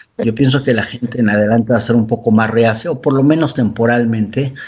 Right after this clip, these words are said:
a darse un beso, a saludarte a grandes abrazos,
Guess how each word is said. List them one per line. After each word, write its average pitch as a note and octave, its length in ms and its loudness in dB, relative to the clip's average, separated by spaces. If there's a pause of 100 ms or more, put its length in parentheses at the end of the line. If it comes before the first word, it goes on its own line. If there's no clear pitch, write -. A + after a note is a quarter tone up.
(200)
a A2 140 -4
darse A2 300 0
un F#2+ 160 -4
beso, G2+ 520 2
a F#2 40 -10
saludarte G2 560 -4
a F2 180 -8
grandes G2 340 -2
abrazos, F#2+ 1080 -4